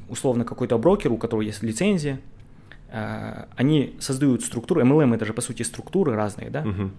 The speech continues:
Speaker 1: У-, разные, там, допустим, у кого-то там Алма-Ата, у кого-то Астана, у кого-то Москва, у
Speaker 2: Мгм.
Speaker 1: кого-то там, я не знаю, э, Харьков.
Speaker 2: Мгм.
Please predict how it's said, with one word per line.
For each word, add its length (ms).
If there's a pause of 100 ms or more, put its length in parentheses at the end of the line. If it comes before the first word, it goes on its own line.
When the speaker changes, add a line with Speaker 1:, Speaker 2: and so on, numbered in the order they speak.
Speaker 1:
У-, 200
разные, 440
там, 160
допустим, 300
у 60
кого-то 340
там 180
Алма-Ата, 540
у 80
кого-то 260
Астана, 280
у 60
кого-то 360
Москва, 600 (200)
у 40
Speaker 2:
Мгм. 160
Speaker 1:
кого-то 320
там, 240 (160)
я 80
не 80
знаю, 220 (680)
э, 340
Харьков. 540 (320)
Speaker 2:
Мгм. 260